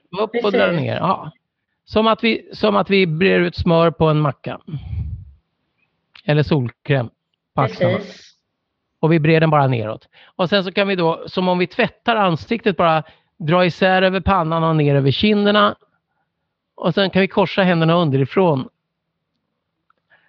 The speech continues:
Speaker 1: Och då känns det lite lustigt, som att, som att någon annan gör det.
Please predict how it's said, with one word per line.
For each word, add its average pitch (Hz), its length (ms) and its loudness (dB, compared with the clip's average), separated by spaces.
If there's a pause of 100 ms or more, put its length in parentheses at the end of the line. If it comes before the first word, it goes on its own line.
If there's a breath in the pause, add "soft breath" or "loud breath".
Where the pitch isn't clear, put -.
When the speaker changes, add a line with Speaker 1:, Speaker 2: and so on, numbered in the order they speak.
(200)
Speaker 1:
Och 143 80 -4
då 147 80 4
känns 160 200 2
det 180 80 -2
lite 165 180 0
lustigt, 165 500 0
som 139 160 2
att, - 280 -2 (880)
som 135 200 0
att 127 220 -4 (200)
någon 143 220 2
annan 135 280 0
gör 117 220 -2
det. 131 180 -2